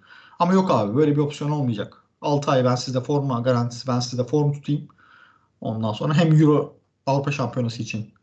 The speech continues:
e, kadrodaki yerimi sağlamlaştırayım. İlk on bire kendimi yazdırayım. Sezon sonunda da zaten form tutmuş olurum. Olursa Atletico'da oynarım. Olmazsa zaten transfer yaparım gibi bir kafa varsa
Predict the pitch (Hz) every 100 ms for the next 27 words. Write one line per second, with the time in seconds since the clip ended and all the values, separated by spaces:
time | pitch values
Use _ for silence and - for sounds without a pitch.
0 | _ - - 107 110 - - 123 143 143
1 | 147 143 143 147 143 160 185 196 - -
2 | 180 175 170 170 - 175 180 - _ _
3 | _ _ _ - 143 139 135 123 117 117
4 | 113 139 170 160 175 185 - - _ _
5 | _ _ - - 110 180 - 131 113 123
6 | 143 143 143 175 185 - - 170 165 185
7 | - 185 165 160 160 156 160 143 120 127
8 | 127 151 175 185 - 180 170 156 139 131
9 | 127 123 151 143 - 123 123 120 117 131
10 | 160 156 151 147 143 127 - -